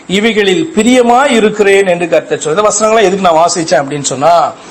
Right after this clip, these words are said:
எப்பொழுது வந்து பாத்தீங்கன்னா இந்த மனுஷனுக்கும் மிருகத்துக்கும் வித்தியாசம் காணப்படுது.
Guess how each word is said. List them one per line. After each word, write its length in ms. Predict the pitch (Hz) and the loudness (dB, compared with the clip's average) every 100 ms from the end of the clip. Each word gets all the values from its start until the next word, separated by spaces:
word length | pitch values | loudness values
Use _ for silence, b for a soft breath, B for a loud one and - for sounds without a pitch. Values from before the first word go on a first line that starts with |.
| B B B B 196 | B B B B -2
எப்பொழுது 540 | 262 262 359 349 311 | 0 2 2 2 2
வந்து 180 | 240 247 | 2 2
பாத்தீங்கன்னா 480 | 240 220 208 226 214 | 0 0 0 0 0
இந்த 120 | 185 | 0
மனுஷனுக்கும் 600 | 190 254 262 247 233 220 | 0 0 2 2 2 2
மிருகத்துக்கும் 520 | 202 220 214 214 196 | 2 2 0 0 0
வித்தியாசம் 800 | 190 170 226 226 208 175 147 - - | 0 0 0 2 2 2 0 -4 -2
காணப்படுது. 720 | 180 180 160 156 180 196 | 0 0 -2 0 0 0